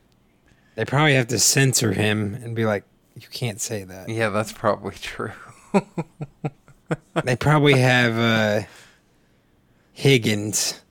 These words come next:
Speaker 1: from Ted
Speaker 2: Good old
Speaker 1: Lasso.
Speaker 2: Higgins, yeah.
Speaker 1: Like, you, you
Speaker 2: You
Speaker 1: can't,
Speaker 2: can't say
Speaker 1: you can't
Speaker 2: that.
Speaker 1: say that.
Speaker 2: Yeah, sorry.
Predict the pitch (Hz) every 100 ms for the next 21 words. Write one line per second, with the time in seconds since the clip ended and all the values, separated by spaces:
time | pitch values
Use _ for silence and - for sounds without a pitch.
0 | _ - _ _ 120 117 - 117 113 110
1 | 110 101 98 98 92 95 95 - 98 98
2 | 98 - - 117 107 104 113 110 101 -
3 | _ _ _ - - 123 131 123 120 123
4 | 107 104 113 98 98 101 82 55 - 127
5 | 101 110 110 127 - _ - 123 101 101
6 | 101